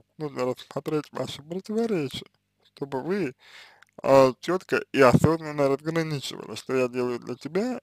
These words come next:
что я делаю для себя. Пока этого не происходит, вы будете бояться быть навязчивой.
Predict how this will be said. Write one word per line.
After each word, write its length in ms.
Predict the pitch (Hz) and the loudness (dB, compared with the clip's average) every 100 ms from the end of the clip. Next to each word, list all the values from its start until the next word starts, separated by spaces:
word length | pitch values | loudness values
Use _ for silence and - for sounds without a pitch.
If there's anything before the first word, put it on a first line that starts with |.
| _ | _
что 200 | - 165 | -12 -8
я 80 | 180 | -8
делаю 260 | 156 156 | -6 -8
для 160 | 147 131 | -6 -6
себя. 280 | - - - - - _ _ _ _ _ _ _ _ _ _ _ _ _ _ _ _ _ _ | -6 -10 -10 -16 -20 _ _ _ _ _ _ _ _ _ _ _ _ _ _ _ _ _ _
Пока 320 | 147 - 139 | -2 8 8
этого 260 | 131 120 123 | 8 4 -6
не 160 | 127 | -8
происходит, 640 | - 120 120 - 196 196 - _ _ _ _ _ _ _ _ _ _ _ - - _ _ - | -6 -4 -4 -2 -2 -2 -8 _ _ _ _ _ _ _ _ _ _ _ -20 -20 _ _ -16
вы 280 | 120 147 | -4 -4
будете 380 | 143 160 156 - | -2 -4 -6 -4
бояться 380 | 113 127 143 - | 0 2 0 -4
быть 160 | 113 113 | -10 -8
навязчивой. 640 | 113 117 117 - - | -6 -4 -4 -6 -10